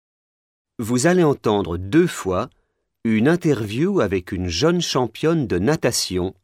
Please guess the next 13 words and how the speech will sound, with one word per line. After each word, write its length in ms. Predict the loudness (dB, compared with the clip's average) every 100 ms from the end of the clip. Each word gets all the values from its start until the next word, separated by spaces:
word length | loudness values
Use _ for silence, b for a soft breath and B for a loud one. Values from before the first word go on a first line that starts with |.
| _ -2
Malia. 520 | 0 0 -4 -8 -12 _ _ _ _ _ _ _ _ _ -6
Il 160 | -2 0
y 140 | 0
a 120 | -2 -4
une 240 | 0 0 0
pause 500 | 0 2 2 0 -4
dans 180 | -2 2
l'interview. 600 | 2 0 -4 -6 -8 -10 -12 _ _ _ _ _ _ _ _ _ _ _ _ _ _ _ _ _ 2
Pendant 380 | 2 6 4
que 160 | 4 -2
vous 320 | -4 -4 0
écoutez 380 | 0 -2 0 2
l'interview, 720 | 2 0 -2 -2 -2 -4 -4